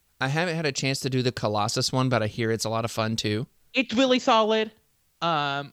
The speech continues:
Speaker 2: I got to run that. Um, there are ways to cheese it with certain characters, I will
Speaker 1: Uh-huh.
Speaker 2: say.
Speaker 1: Well, we're not gonna talk about the cheese here.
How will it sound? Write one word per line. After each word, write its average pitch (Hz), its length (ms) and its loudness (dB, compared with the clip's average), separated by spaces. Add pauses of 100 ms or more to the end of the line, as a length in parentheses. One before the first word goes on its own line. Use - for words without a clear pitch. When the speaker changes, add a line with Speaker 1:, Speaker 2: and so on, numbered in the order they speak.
Speaker 2:
I 175 100 -2
got 170 180 -4
to 165 80 -14
run 175 200 -2
that. 175 560 -4 (640)
Um, 139 520 -6 (300)
there 214 120 2
are 214 160 4
ways 220 360 -4
to - 160 -12
cheese 196 420 -8
it - 340 -2 (160)
with 214 200 -4
certain 220 360 -2
characters, 240 680 -2
I 180 120 2
will 175 140 0
Speaker 1:
Uh-huh. 190 80 -8
Speaker 2:
say. 220 300 -2 (1600)
Speaker 1:
Well, 104 280 -4 (200)
we're 131 120 2
not 123 140 0
gonna 117 140 -2
talk 117 240 -2
about 107 240 -2
the 104 60 -8
cheese 113 380 0
here. 101 420 0